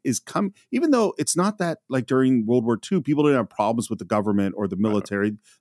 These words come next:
Speaker 1: Of course they did. But in the end, we won the war and we had Eisenhower as president. And there was a feeling of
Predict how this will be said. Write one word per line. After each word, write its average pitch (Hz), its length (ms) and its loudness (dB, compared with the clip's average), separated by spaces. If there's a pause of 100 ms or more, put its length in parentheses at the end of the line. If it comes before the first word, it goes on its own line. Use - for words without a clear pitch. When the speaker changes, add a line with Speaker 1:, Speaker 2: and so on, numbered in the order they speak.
Speaker 1:
Of 175 80 2
course 202 220 2
they 147 100 0
did. 170 380 -2 (280)
But 160 120 4
in 170 80 0
the 180 100 0
end, 247 260 2
we 175 120 0
won 170 520 2
the 143 80 -2
war 165 460 2
and 139 140 2
we 170 100 2
had 180 140 0
Eisenhower 170 580 0
as 147 80 -2
president. 160 560 -2
And 131 140 2
there 135 60 4
was 131 100 -2
a 135 100 -6
feeling 180 520 0
of 110 260 2